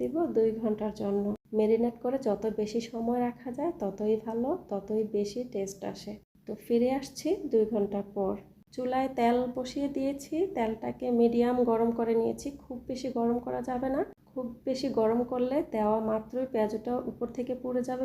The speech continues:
ভিতর থেকে ভাজা হবে না। আবার গরম যদি কম হয়, এতেও কিন্তু পেঁয়াজু দেওয়ার সাথে সাথে খুলে খুলে যাবে। যেহেতু আমাদের পেঁয়াজুর মধ্যে পেঁয়াজের পরিমাণ অনেক বেশি, খুব ঝুরঝুরে, এটা শেপটা খুব বেশি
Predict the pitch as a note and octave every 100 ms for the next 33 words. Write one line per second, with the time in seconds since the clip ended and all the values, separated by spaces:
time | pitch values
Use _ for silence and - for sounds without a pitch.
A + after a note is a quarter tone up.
0 | A#3+ A#3 A#3 - A#3+ A3+ A3 G#3 A#3 A#3
1 | A#3+ B3 D#4+ - - A3 G#3 A3 A3+ A#3
2 | - _ A#3 A#3+ B3+ C4 C#4 C4+ B3+ B3
3 | C4 C4 B3 D#4 - - - A3+ A3+ B3
4 | B3 C4+ C4 D4+ B3+ A3+ G#3+ A#3+ A3 G#3+
5 | A#3 A#3 A3 A3+ A#3 A3+ B3+ - A#3+ A#3
6 | A#3 G#3 G3+ G3+ F#3+ G3+ G#3+ - B3 B3
7 | C4 C4 A3+ A3+ A3+ A#3 A3+ G#3+ G#3 G#3
8 | A3+ A3+ A3+ A3 B3 F4 - G#3+ G3+ G3+
9 | A3 A#3+ A3 A3 A3 G#3 A3 A#3 B3 B3
10 | C#4 F#4 - - _ - A3+ A3 A#3+ A3+
11 | A3+ A#3+ B3 F#4 - - G#3+ G#3+ - A3
12 | A3+ A#3 B3 G#3+ A#3+ A#3+